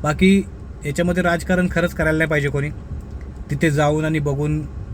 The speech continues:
काय साध्य करणार तुम्ही? तुम्ही संबंधित अधिकाऱ्यांवरती, अ, मोर्चे काढा, संबंधित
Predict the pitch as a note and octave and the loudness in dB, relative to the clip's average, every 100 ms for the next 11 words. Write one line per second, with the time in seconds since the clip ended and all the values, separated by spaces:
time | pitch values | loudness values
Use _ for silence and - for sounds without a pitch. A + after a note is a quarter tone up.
0 | - - - D#3+ E3+ - C3 C3 B2 A#2+ | -12 -12 -6 -2 -2 0 0 0 0 0
1 | A#2+ A2 A2+ A2 - - - - - - | -2 -2 -6 -6 -8 -12 -12 -12 -12 -12
2 | - - - - - - - - - - | -12 -12 -12 -14 -14 -12 -10 -10 -10 -8
3 | - C#3 D#3+ D#3+ D3+ D3+ C#3+ D3+ D#3+ E3 | 0 2 4 2 2 0 0 2 0 0
4 | D#3 D3+ D3+ E3+ E3 E3 D#3 F3 F3+ E3+ | 0 0 2 2 2 2 2 2 2 4
5 | E3 D3+ D#3+ D#3 D3+ E3 D#3 D3+ - - | 2 2 0 -2 -2 -2 -2 -2 -6 -12
6 | - - - - - D3 D3 D#3+ E3+ | -12 -12 -12 -12 -2 2 4 4 2